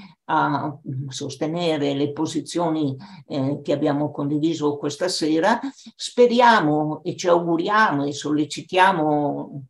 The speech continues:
l'anci, che ha quel ruolo determinante appunto nella conferenza Stato-Regioni, ad essere incalzante e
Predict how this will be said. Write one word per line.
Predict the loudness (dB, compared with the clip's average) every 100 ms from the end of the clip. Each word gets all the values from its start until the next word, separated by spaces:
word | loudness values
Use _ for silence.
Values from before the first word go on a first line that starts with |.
| -8
l'anci, | -2 0 0 0 -2 -4 -4 -6 -18 -20 _ -14
che | 2 4
ha | 4
quel | 2 -2
ruolo | 4 6 6 4
determinante | 0 -4 -2 -2 0 2 4 4 2 -2
appunto | -6 -2 0 2 0 -2 -4 -4 -12 -18 -8
nella | -4 -2 -2
conferenza | -4 -2 -4 -2 -6
Stato-Regioni, | -2 -2 -2 -2 -2 -2 0 2 2 0
ad | -2 0
essere | 0 0 -4 -4
incalzante | -4 -2 -4 -4 -2 -2 -2 0 0 0
e | 0 0 0 -2